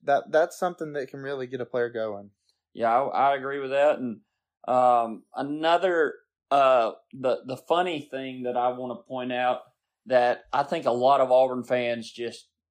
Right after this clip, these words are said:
Speaker 2: nearly, I mean, I started crying when I saw it, was Dylan Cardwell shooting a three.
Speaker 1: Yeah.
Speaker 2: I mean,
Speaker 1: <laughs>
Speaker 2: golly, that's, I mean, that's one of the ugliest shots I've ever seen.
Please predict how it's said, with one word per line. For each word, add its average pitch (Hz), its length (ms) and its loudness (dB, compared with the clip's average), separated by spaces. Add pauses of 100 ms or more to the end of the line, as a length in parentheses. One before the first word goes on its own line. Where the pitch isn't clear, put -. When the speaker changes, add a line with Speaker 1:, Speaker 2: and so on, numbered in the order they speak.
(140)
Speaker 2:
nearly, 139 460 0
I 123 100 -2
mean, 117 160 -4
I 117 140 4
started 113 340 0
crying 117 540 0
when 107 140 -6
I 104 120 -2
saw 113 340 -4
it, 107 140 -4 (440)
was 131 320 -4 (360)
Dylan 139 400 2
Cardwell 117 600 2
shooting 131 380 -8
a 123 80 -6
three. 113 520 -8 (180)
Speaker 1:
Yeah. 147 160 -8 (240)
Speaker 2:
I 131 340 2
mean, 107 220 -2 (120)
Speaker 1:
<laughs> 139 100 0
Speaker 2:
golly, 135 1120 2
that's, 113 400 -6 (280)
I 131 100 -4
mean, 123 180 -4
that's 160 240 0
one 139 120 -4
of 113 60 -8
the 113 120 -2
ugliest 131 540 -6
shots 139 440 -2 (100)
I've 123 240 2
ever 113 200 0
seen. 135 520 -6